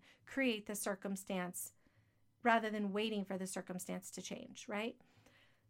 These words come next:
Let me give you a couple examples, for example, moving to Idaho, right?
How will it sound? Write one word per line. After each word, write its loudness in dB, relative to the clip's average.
Let 2
me 4
give 4
you 2
a -2
couple -2
examples, -8
for -2
example, 2
moving 6
to 0
Idaho, 2
right? 2